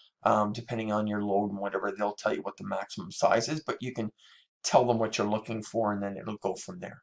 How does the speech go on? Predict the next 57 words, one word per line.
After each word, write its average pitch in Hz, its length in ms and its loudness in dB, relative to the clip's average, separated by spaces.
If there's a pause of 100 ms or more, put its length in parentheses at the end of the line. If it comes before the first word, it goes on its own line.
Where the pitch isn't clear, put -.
(120)
sort - 280 -4
of - 100 -14
thing. 98 280 -4
So, 98 480 0
uh, 98 200 8 (760)
um, 110 260 6 (260)
but - 280 -2
to - 100 6
have 151 260 10
stairs, 143 480 2
you 117 80 0
must 117 340 2
have, 107 260 2 (160)
um, 98 400 -6
attic 117 280 6
trusses, - 460 -4
'cause - 320 -10
you 110 100 -6
need 98 160 -6
to - 60 -14
be 95 80 -10
able 90 140 -8
to - 40 -14
get 113 120 8
up - 160 10
in 156 80 -4
there. 98 200 -2 (360)
So - 100 -12
I'm 143 80 -4
gonna 202 140 0
go 170 100 4
to 135 60 6
the 123 80 2
main 120 200 -2
floor 143 300 4
plan, 101 360 -2 (380)
and 151 180 2
I'm 151 140 2
going 175 280 0
to - 240 -4
add 113 320 2
stairs - 520 2
now. - 220 -8 (420)
So 131 140 2
there's 131 200 2
an 127 120 -2
additional 143 460 -2
cost 123 340 2
of - 80 -18
twenty 117 300 -2
dollars 95 300 2
for - 120 -6
that. - 80 0
I'm - 60 -2
gonna 107 140 0
click - 340 0
it, - 200 2